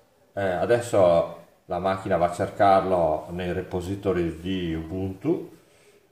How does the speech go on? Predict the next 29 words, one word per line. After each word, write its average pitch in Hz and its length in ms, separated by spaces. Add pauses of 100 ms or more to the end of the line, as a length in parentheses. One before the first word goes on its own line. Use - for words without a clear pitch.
e 90 200
appena 117 360
lo 143 140
trova 104 360
gli 98 100
dico 98 240
installa 104 760
e 95 160
fra 98 200
un 95 100
po' 85 360
lo 95 120
troveremo, 92 640
eccolo 90 240
qua, 87 220
vedete 87 220
che 78 80
l'ho 78 80
mica 82 180
installato. 82 600 (440)
Le-, 101 420
lo, 110 320
gli 101 160
metto 98 260
il 120 60
flag, 120 800 (800)
installa, 101 920
seleziona, 98 1300 (960)
applica, - 880